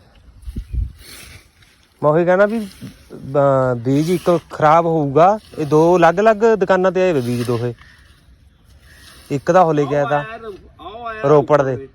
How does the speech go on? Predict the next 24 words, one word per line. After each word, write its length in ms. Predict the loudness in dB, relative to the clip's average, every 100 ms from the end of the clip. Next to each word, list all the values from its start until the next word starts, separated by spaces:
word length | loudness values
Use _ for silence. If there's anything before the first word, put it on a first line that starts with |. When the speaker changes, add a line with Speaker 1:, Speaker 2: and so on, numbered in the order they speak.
| -4
Speaker 1:
ਹਾਂ। 120 | -4
Speaker 2:
ਆਹ 120 | -4
ਆਇਆ 120 | -8
ਚਮਕੌਰ 380 | -14 -18 -18 -20 -20
ਤੇ। 140 | -20 -20 _
Speaker 1:
ਫੇਰ 360 | -6 -6 -6 -12 -18 -20 _ _ _ _ _ _ _ -8
ਉਹ 100 | -4
ਬੜਾ 180 | -2 -2
ਲੈ 120 | -4
ਕੇ 120 | -4
ਆਇਆ 80 | -4
ਤਾਂ 140 | -4 -4
ਤੂੰ 180 | -6
ਲੈ 100 | -6
ਕੇ 40 | -6
ਆਇਆ 100 | -8
ਤਾਂ 100 | -8
ਨਾ? 100 | -12
Speaker 2:
ਹਾਂ। 380 | -16 -18 -18 -20 -20 _ _ -14 -14 _ _ _ _ _ _ -20 _ _ -18
ਫਰਕ 160 | -16
ਕੁਛ 220 | -12 -12 -10
ਵੀ 120 | -8
ਨਹੀਂ 120 | -8
ਹੈਗਾ। 180 | -10